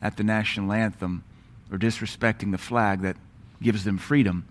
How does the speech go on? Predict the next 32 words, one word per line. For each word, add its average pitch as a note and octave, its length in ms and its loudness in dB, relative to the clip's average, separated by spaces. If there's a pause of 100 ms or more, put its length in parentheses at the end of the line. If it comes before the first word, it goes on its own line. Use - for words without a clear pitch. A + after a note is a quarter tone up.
(680)
if A2 140 2
you D#3 140 6
understand C#3+ 440 4
that A2+ 140 -2
all D3 220 2
they C3+ 220 6
have G#2 160 4
known A2 600 4
from G#2+ 220 0
eighteen A#2+ 320 2
to G#2+ 80 2
nineteen A2+ 340 0
is G2+ 120 0
this G2 160 -6
ratcheted A2+ 460 0
up - 140 -4
tension C3+ 340 -2
that F#2 100 -4
you C3 160 2
and B2 100 4
I D#3 160 2
don't G#2+ 320 -2
know, A#2+ 380 0 (2000)
then G#2+ 160 2
you C#3 140 6
can C3+ 120 4
understand A#2+ 400 2
their C#3 120 4
whole D3 140 0
perspective A2+ 600 -4
is F2 120 -6
jaded. G2 500 -2